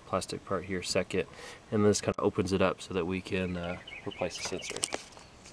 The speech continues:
Okay, you wanna take out the air filter cover first, so make sure you undo these four clamps here.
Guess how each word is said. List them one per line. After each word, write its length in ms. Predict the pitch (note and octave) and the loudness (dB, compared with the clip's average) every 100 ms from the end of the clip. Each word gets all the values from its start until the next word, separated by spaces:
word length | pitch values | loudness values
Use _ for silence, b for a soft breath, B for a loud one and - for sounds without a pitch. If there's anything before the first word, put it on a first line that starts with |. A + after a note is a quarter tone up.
| - - _ - - - - - - - - - - - - - - - - - - | -20 -20 _ -2 -2 -4 -4 -6 -6 -12 -12 -16 -16 -18 -18 -14 -14 -16 -16 -14 0
Okay, 240 | G#2 - - | 4 4 2
you 120 | A#2 | 6
wanna 160 | A2+ A#2 | 8 8
take 260 | - A#2 A#2 | 6 6 8
out 380 | G#2+ G#2 - | 10 8 4
the 120 | G#2 - | 0 4
air 140 | A#2+ | 2
filter 380 | - B2 - A2+ | 2 -2 0 2
cover 260 | B2 G2+ | 4 4
first, 560 | F#2 - A#2 D3+ - - - - - - - | 4 6 6 4 -6 -10 -14 -20 -18 -16 -14
so 480 | - G#2 G2 F#2+ F#2 B B B B - - | 4 8 10 8 4 B B B B -4 2
make 140 | A2 | 0
sure 180 | - G#2 | 2 4
you 420 | G2+ G2 F#2 F#2 F#2+ B - - - - | 6 10 10 8 4 B -4 -4 -4 -4
undo 240 | G#2+ G#2 | 0 2
these 220 | G#2 G#2 | 4 2
four 240 | - G#2+ G2 | 0 2 2
clamps 520 | - G#2+ G#2+ - - | 6 6 6 4 0
here. 360 | A#2 A2+ A#2 | 2 4 4